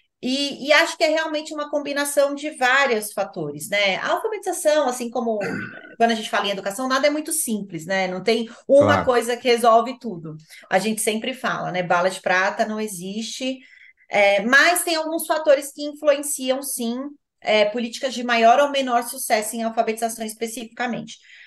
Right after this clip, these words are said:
Speaker 1: Acho que a primeira, eu, eu nem vou me repetir tanto aqui, porque a Priscila abordou muito naquele dia com vocês, que é a formação de professores, né? A formação
Speaker 2: Perfeito.
Speaker 1: inicial de professores.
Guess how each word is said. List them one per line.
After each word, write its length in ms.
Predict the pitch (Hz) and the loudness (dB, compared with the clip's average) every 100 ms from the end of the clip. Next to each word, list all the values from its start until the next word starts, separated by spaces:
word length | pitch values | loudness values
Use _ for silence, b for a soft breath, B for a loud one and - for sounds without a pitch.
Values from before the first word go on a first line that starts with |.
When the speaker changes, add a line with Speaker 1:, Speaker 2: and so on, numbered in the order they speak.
| B - | B -16
Speaker 1:
Acho 120 | - | -2
que 60 | |
a 60 | 320 | -2
primeira, 600 | 330 320 349 359 262 196 | 0 2 4 4 4 2
eu, 120 | 240 - | 2 0
eu 160 | 233 | 0
nem 180 | 262 359 | -2 -2
vou 140 | 330 | 0
me 80 | 269 | 0
repetir 420 | 254 240 - 240 | -2 -6 -8 -8
tanto 220 | 214 214 214 | -4 -4 -6
aqui, 340 | 220 294 311 | -8 -6 -6
porque 220 | - 226 | -6 -6
a 60 | 240 | -6
Priscila 320 | 240 226 269 | -4 0 0
abordou 400 | 240 240 262 254 | 2 2 2 2
muito 360 | 247 330 381 277 | 2 -2 -4 -10
naquele 300 | 220 220 214 | -12 -10 -8
dia 160 | 208 | -6
com 140 | 208 214 | -6 -8
vocês, 400 | 214 - 269 - | -6 -4 -4 -4
que 100 | - | -2
é 40 | |
a 60 | 277 | 0
formação 520 | 294 285 277 - 302 | 2 0 0 -2 -4
de 100 | 339 | -4
professores, 920 | - 330 320 330 - 226 170 160 - - | -6 -6 -6 -8 -6 -4 -6 -8 -14 -12
né? 180 | 202 196 | -8 -6
A 60 | |
formação 320 | 226 214 226 | -6 -6 -6
Speaker 2:
Perfeito. 180 | 247 262 | -6 -4
Speaker 1:
inicial 180 | 185 233 | -4 -4
de 80 | - | -6
professores. 460 | 226 226 233 - | -12 -10 -10 -12